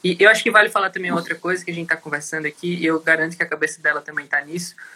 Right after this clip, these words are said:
a gente tá falando só do instrumental, só da música em si. Vocal é uma coisa separada depois de tudo, e a gente passa muito tempo na concepção da,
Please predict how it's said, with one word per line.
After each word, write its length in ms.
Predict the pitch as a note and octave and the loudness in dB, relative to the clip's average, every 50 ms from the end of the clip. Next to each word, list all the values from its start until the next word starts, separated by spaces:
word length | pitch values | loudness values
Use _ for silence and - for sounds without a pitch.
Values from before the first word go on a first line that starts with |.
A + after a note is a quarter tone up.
| - - | -10 -4
a 80 | - D3+ | -2 -2
gente 200 | D3+ D#3+ E3+ E3+ | 0 0 0 0
tá 120 | E3+ E3+ | 0 -2
falando 380 | E3+ F3 E3 E3 E3 D#3+ D#3 D3+ | 0 -2 -2 -2 -2 -4 -8 -10
só 480 | - - - - - - - F3 E3 F3+ | -10 -8 -6 -6 -4 -2 0 0 0 0
do 80 | F3+ F3 | 0 -4
instrumental, 540 | F3 - F3+ F3 E3+ E3+ - C3 C#3 C3+ - | -4 -4 -4 -4 -4 -2 -2 -4 -4 -4 -10
só 280 | - - - - D#3+ E3 | -12 -10 -4 -2 -2 0
da 160 | E3+ F3 F3 | 0 0 0
música 440 | E3 D#3 D#3 D#3 D3+ D3+ - - E3 | 0 -2 -2 -2 -4 -4 -4 -6 -4
em 60 | E3+ | -4
si. 320 | E3+ - - D3+ C#3+ D3 - - - - - - - - - _ _ _ _ _ _ _ _ _ _ - | -4 -6 -6 -8 -10 -10 -12 -20 -20 -20 -20 -20 -20 -20 -20 _ _ _ _ _ _ _ _ _ _ -6
Vocal 680 | D#3+ D3+ F3 F#3+ F#3+ - - F#3 F3 F#3+ G#3+ G#3+ - - | 0 4 6 6 6 6 6 8 8 8 8 6 4 4
é 80 | F3+ F3+ | 4 4
uma 180 | F#3 G3 F#3+ | 4 4 2
coisa 280 | F#3 G3 F#3+ F#3+ F3+ F3+ | 4 6 6 6 4 2
separada 800 | F3 F3 - G#3+ A3 A3 - A3+ G#3+ F3+ E3 E3+ F3+ G3+ G3 G3+ G3 | -2 4 4 4 4 6 4 4 6 6 4 4 2 2 -2 -8 -12
depois 840 | F3+ F3+ G#3+ A3 _ _ - - F3+ F#3 G#3 A3+ C4 C4 - - _ - | -8 -6 -8 -8 _ _ -8 -6 -4 -4 -4 -6 -8 -10 -16 -20 _ -14
de 140 | F3+ G3 G3+ | -14 -14 -14
tudo, 360 | - - F#3+ G3 G#3 A3+ G#3 | -10 -6 -4 -4 -2 0 2
e 40 | A3 | 0
a 40 | G#3 | 0
gente 160 | - G#3+ G3+ | 0 -4 -4
passa 260 | - G#3 G#3 - G#3 | -4 -4 -4 -4 -8
muito 340 | F#3 F#3 G#3 C4 C4+ - C4+ | -6 -4 -4 -4 -4 -4 -8
tempo 600 | - - - F#3+ G#3 G#3 - - - A3+ A3 - - | -8 -6 -6 -4 -6 -6 -6 -6 -6 -6 -6 -6 -8
na 160 | F#3+ F#3+ F#3 F#3 | -4 -2 -2 -2
concepção 680 | F#3 F#3 F3 F#3 G3 G3 - - - F3+ F3 F3 F3 | -4 -8 -4 -4 -4 -4 -6 -8 -4 -4 -2 -2 -2
da, 220 | F3 F3+ F3 E3 | -2 -2 -2 -4